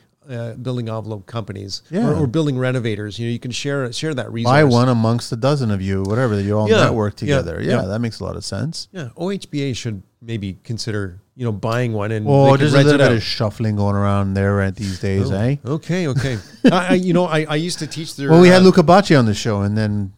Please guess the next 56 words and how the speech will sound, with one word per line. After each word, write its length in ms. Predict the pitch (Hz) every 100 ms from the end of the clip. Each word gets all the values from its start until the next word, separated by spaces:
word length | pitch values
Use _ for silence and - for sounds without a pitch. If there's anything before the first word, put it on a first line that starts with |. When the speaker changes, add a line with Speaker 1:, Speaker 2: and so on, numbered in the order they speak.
| -
Speaker 2:
a 20 |
few 120 | 110
months 180 | 107 -
later, 300 | 120 131 95
he 80 | 95
was 180 | 147 -
Speaker 1:
Okay. 120 | 101
Speaker 2:
resigning, 460 | 95 117 135 95
right? 300 | 92 92 123
So 180 | - 113
there's 220 | 139 185
Speaker 1:
Okay, 180 | 190 190
okay. 280 | 170 170 147
Speaker 2:
a 80 | 113
lot 120 | 113
of 60 | 117
people 120 | 147
Speaker 1:
Well, 160 | 180 185
Speaker 2:
resigning. 640 | 101 107 139 113 90 95
Speaker 1:
yeah, 240 | 151 180 170
no, 160 | 165
I 60 | 156
remember 560 | 160 175 175 180 160 139
I, 320 | 139 139 139
I 40 |
was, 120 | 131
I 80 | 139
was 140 | 135 120
doing 220 | 156 143
the, 80 | 120
for 200 | 139 127
their 140 | 131
new 160 | 127 131
builders, 320 | 135 123 113
I 60 |
was 140 | 110 104
teaching 320 | - 110 110
building 240 | 107 107
science 360 | 101 110 104 98
and 80 | 92
project 280 | 113 98 101
management, 440 | 101 98 101 98 _ _ _ -
and, 380 | 110 110 104
uh, 440 | 107 101 101 98 92 _ _
did 140 | 127 117
that 180 | 113 -
for 400 | - 104 101 104
a 60 |
good, 240 | 98 110 90 _
you 80 | 117
know, 180 | 101 101 - _ 135 113 101 _ 117
five, 320 | - 117 110
seven 240 | - 113 104
years, 340 | 104 107 98
and, 240 | 104 101 101
uh, 180 | 98